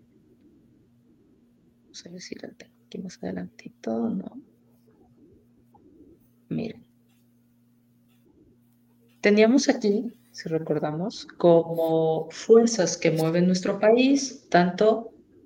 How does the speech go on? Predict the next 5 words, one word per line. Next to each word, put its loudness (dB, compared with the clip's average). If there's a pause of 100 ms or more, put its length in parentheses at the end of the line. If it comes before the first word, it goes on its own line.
el, -4
nuestro -8
gobierno, 2 (280)
la 0
iglesia -2